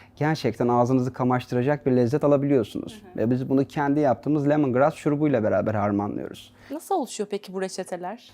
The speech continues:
Speaker 1: Bu
Speaker 2: Nasıl çıkıyor
Speaker 1: reçeteler
Speaker 2: ortaya fikir?
Speaker 1: tamamen, e, aslında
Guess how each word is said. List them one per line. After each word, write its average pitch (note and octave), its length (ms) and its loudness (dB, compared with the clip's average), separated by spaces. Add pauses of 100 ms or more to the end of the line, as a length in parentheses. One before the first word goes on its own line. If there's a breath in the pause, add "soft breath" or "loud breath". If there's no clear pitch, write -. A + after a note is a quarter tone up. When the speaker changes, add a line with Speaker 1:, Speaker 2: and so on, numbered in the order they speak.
Speaker 1:
Bu - 40 -6
Speaker 2:
Nasıl G3 220 2
çıkıyor - 0 -
Speaker 1:
reçeteler A#3+ 340 4
Speaker 2:
ortaya A#3 100 6
fikir? A3 440 4
Speaker 1:
tamamen, E3 300 2 (100)
e, A#2+ 800 2 (1300)
aslında F3+ 680 0